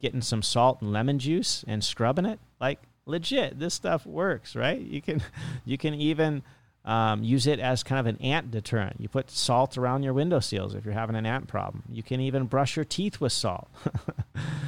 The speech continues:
You can kill the, the weeds and the cracks on your driveway with salt. This is actually what I use. I sprinkle salt. I get those giant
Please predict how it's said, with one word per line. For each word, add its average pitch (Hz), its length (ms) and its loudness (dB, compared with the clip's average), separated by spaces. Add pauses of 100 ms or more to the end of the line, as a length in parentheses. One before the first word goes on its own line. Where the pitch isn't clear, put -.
(140)
You 147 80 2
can 165 180 4
kill 185 300 8
the, 156 420 8
the 135 160 0
weeds 160 360 2
and 143 100 2
the 127 60 2
cracks 156 420 4
on 151 100 0
your 147 120 -2
driveway 143 480 4
with 98 180 0
salt. 101 240 -2
This 151 120 2
is 175 60 0
actually 156 280 2
what 123 120 4
I 120 140 4
use. 113 380 0
I 104 120 -2
sprinkle - 440 -6
salt. 104 340 2
I 110 40 -10
get 107 180 -10
those 98 160 -6
giant 104 360 -6